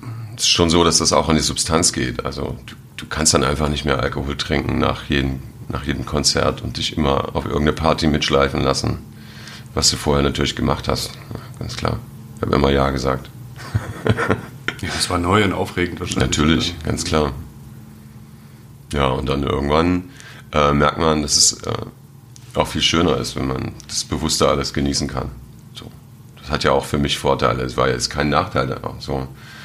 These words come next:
Speaker 1: Das ist ein bisschen ruhiger anzugehen, die Sache. Sondern man bekommt ja alles viel mehr mit und es gibt da schon ein paar Jahre, die auch so ein bisschen im Nebel sind,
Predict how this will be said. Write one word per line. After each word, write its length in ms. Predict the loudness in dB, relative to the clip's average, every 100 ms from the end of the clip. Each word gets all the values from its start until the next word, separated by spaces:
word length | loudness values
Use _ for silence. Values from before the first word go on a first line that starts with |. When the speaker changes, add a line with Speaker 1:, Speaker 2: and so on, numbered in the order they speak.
| -16 -16
Speaker 1:
Das 80 | -6
ist 60 | 0
ein 60 | 2
bisschen 340 | 4 4 2
ruhiger 400 | 4 4 6 6
anzugehen, 560 | 4 0 0 -2 -2 -4
die 80 |
Sache. 340 | -4 -4 -2 -6 -6 -18 -20 -20 -20 -20 -16 -2
Sondern 720 | 0 2 2 2 2 0 0
man 160 | 0
bekommt 320 | 0 0 0 2
ja 60 |
alles 200 | 2 2
viel 120 | 2 2
mehr 160 | 2
mit 440 | 2 0 -2 -6 -8 -8
und 240 | -6 -6 -12 -20
es 80 | -8
gibt 160 | -6 0
da 80 | 0
schon 140 | 0
ein 60 | 0
paar 200 | 2 4
Jahre, 320 | 4 2 0
die 140 | -2
auch 120 | -2
so 80 | -4
ein 60 | -8
bisschen 260 | -4 -2
im 140 | 0 2
Nebel 300 | 0 0 -4
sind, 220 | -6 -10